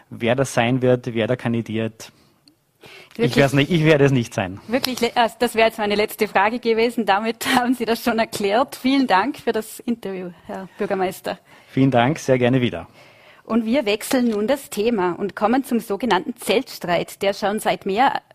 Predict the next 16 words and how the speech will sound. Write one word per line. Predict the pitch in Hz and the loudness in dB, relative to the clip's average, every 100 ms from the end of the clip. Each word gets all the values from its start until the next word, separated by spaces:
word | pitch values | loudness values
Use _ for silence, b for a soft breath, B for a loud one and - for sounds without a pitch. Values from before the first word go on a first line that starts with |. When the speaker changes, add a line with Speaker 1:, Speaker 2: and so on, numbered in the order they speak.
| - - | -16 -4
Speaker 2:
als | 202 190 | 0 0
einer | 208 196 | 0 -2
Woche | 185 - 226 | -4 -4 -4
für | 254 - | -2 -2
Aufregung | 190 - 180 170 175 | -4 -4 -6 -4 -4
sorgt. | - - - - _ B B B B | -6 -10 -10 -18 _ B B B B
Die | 214 | -8
zuständige | - 311 - 226 220 208 | -2 -2 0 0 0 -2
Bundesbetreuungsagentur | 214 302 359 - 196 - 185 196 202 202 214 185 233 | 0 0 0 -2 -10 -6 -4 -2 -2 -2 -2 -4 -4
B | 220 208 | 0 0
B | 202 | -2
U | - 247 320 | -4 -2 -2
argumentiert | - 202 220 202 - 262 - | -2 -2 -2 -4 -4 -4 -4
mit | 233 | -6
vollen | - 190 240 | -4 -2 -2
Flüchtlingsquartieren | - 233 233 202 196 - 185 175 190 180 185 | -2 -4 -6 -4 -6 -4 -6 -6 -4 -4 -4